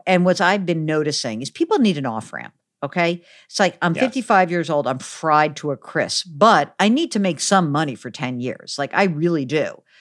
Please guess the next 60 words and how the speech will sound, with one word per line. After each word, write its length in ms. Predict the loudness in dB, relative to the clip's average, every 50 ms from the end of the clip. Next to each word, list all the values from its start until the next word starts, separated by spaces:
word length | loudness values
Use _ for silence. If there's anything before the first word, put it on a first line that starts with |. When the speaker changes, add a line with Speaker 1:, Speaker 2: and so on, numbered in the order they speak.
| _ _
Speaker 1:
So 420 | -6 0 4 6 6 6 4 2 -2 _ _ _ -2 2
as 180 | 2 2 2
you're 120 | 0 -2 -2
thinking 340 | -2 -4 -6 -6 -6 -8 -6
about 240 | -2 -2 -2 -2 -4
retirement, 460 | -6 -8 -4 -2 -2 -2 -2 -4 -4
one 180 | -2 -4 -2
really 240 | -2 -4 -4 -4 -4
helpful 300 | -2 -4 -4 -6 -8 -10
thing 180 | -8 -8 -8 -8
to 80 | -8 -6
do 140 | -4 -4 -4
is 80 | -4
just 120 | -6 -6 -8
like, 140 | -8 -6
"What 160 | -6 -8 -8 -6
could 120 | -4 -2
I 80 | -2 -2
do 240 | 0 0 0 0
for 160 | 0 0 -2 -6
ten 280 | -4 -6 -6 -6 -6 -6
years 220 | -6 -8 -8 -8
or 60 | -10
five 300 | -6 -4 -4 -2 -2 -4
years 160 | -6 -8 -8
that 140 | -8 -8 -8
could 180 | -8 -8 -8 -4
make 260 | -2 -2 -2 -2 -2
money 420 | -2 -2 0 0 0 -2 -2 -4
and 200 | -6 -8 -10 -10
could 160 | -12 -14 -16 -14
keep 180 | -12 -10 -6
me 160 | -4 -2 -2
engaged?" 720 | -2 -2 -4 -6 -6 -8 -8 -8 -12 -14 -14 -14 -14 -16 -18 _ _ _ _ _ -2
You 80 | 0
know, 160 | 0 0 0 -4 _
so 280 | -14 -2 2 2 2 2
much 280 | 2 0 0 -2 -2
of 80 | -4 -4
this 160 | -2 -2 -2
is 100 | -2 -2
emotional. 640 | -2 -2 -2 -2 -4 -6 -6 -6 -6 -6 -8 -10 -12 _ _ -10
If 120 | -6 -2
you're 160 | 2 4 4
a 40 | 4 4
hundred 260 | 2 -2 -2 -2 -4
percent 400 | -6 -6 -4 -4 -4 -4 -4 -4
engaged 460 | -6 -4 -4 -4 -4 -4 -6 -8 -10 -10
over 180 | -10 -8 -8 -10
just 340 | -6 -4 -2 -2 -2 -4 -6
your 120 | -8 -8
portfolio, 640 | -6 -8 -8 -8 -6 -4 -4 -4 -2 -2 -4 -4 -6 -6
I 40 |
think 160 | -6 -6 -6 -6
you're 100 | -6 -8
gonna 140 | -8 -6
be 80 | -8 -8
miserable 460 | -8 -8 -8 -8 -8 -10 -10 -10 -12
in 80 | -12 -14
retirement. 580 | -16 -16 -16 -16 -14 -14 -16 -18 -20 -20 -20